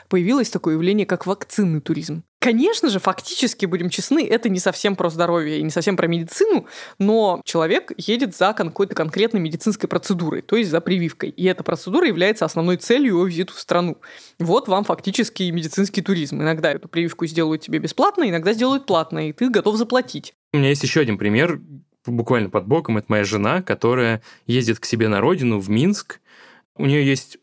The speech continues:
Speaker 2: ряд процедур, которые она не делает в Латвии, где мы живём, откладывает их, пока она не пойдет туда.
Speaker 1: Откладывает зубы на полку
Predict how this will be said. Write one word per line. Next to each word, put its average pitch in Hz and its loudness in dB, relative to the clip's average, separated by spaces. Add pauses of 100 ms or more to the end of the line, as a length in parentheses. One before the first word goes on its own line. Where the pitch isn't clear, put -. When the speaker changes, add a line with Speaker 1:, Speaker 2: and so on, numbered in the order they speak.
(100)
Speaker 2:
ряд 123 2
процедур, 175 0
которые 139 2
она 139 2
не 131 4
делает 113 2
в 107 -6
Латвии, 131 2
где 104 -2
мы 104 0
живём, 143 2 (320)
откладывает 139 2
их, 135 -2
пока - 0
она 113 2
не 113 2
пойдет 107 -2
туда. - -2 (220)
Speaker 1:
Откладывает 175 0
зубы 180 2
на 170 2
полку 208 0